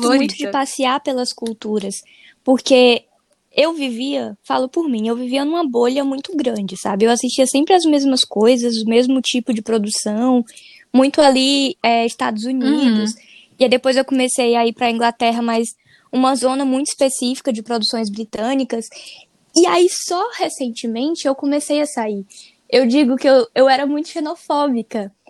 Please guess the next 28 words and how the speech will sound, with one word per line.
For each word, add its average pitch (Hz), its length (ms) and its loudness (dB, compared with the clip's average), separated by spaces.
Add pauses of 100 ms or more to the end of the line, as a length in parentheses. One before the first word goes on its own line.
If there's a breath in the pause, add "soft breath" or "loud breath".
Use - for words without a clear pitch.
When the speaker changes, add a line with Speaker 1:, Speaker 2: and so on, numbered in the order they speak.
(120)
Speaker 2:
Eu 269 120 4
tinha 311 160 0
muito 302 260 0
preconceito 294 720 0
com 285 180 -4
coisa 269 340 2
que 247 140 -8
vinha 233 140 -2
de 349 220 8
fora. 453 280 6 (280)
Speaker 1:
<laughs> 440 280 -2
Speaker 2:
Principalmente 277 1040 0 (160)
o - 40 -20
pessoal 262 380 0
ali, 254 280 -2
Japão, 247 880 -4
China, 233 640 -6
Coreia. 226 840 -2 (160 soft breath)
Eu 233 120 -2
ficava, 262 380 -4
"Ai, 311 220 0
que 311 120 -2
língua 277 240 2
horrível. 254 1040 0 (380 loud breath)
Eu 285 140 4
não 330 60 4
entendo 359 360 2
nada." 233 880 0